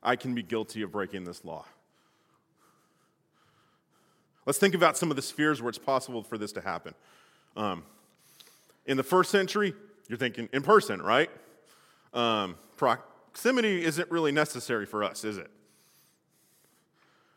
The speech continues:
We don't have to be in the same place. Um,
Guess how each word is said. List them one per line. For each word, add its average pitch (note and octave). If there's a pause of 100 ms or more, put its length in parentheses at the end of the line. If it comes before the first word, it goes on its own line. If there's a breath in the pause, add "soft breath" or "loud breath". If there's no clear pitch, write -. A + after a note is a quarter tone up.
(240 soft breath)
We C3+
don't D3
have E3
to C3+
be C3+
in A#2
the A#2
same A#2
place. - (2500 soft breath)
Um, D2+